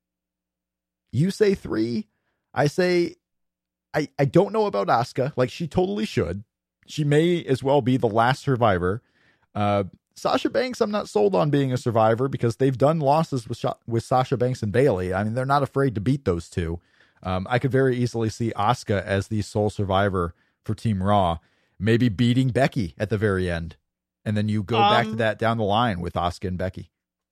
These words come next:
Speaker 2: I see Nia surviving. I, I just, I just don't see,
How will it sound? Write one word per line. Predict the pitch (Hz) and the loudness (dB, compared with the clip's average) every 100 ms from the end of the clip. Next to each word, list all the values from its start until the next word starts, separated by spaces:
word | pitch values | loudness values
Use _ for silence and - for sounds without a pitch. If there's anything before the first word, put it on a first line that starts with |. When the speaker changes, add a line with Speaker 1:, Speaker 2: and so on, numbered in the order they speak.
| _ _ | _ _
Speaker 2:
I | 185 196 | 0 0
see | - 196 | 2 2
Nia | 175 160 151 | 2 2 0
surviving. | - 147 135 131 123 110 - _ _ _ _ | -2 -6 -8 -8 -10 -16 -18 _ _ _ _
I, | 175 170 165 | 0 2 2
I | 175 | 2
just, | 160 160 - | 0 -2 -2
I | 170 | -4
just | 160 165 156 | -2 -4 -4
don't | - 160 156 | -4 -4 -4
see, | - - 156 147 147 151 | -6 -4 -4 -4 -4 -8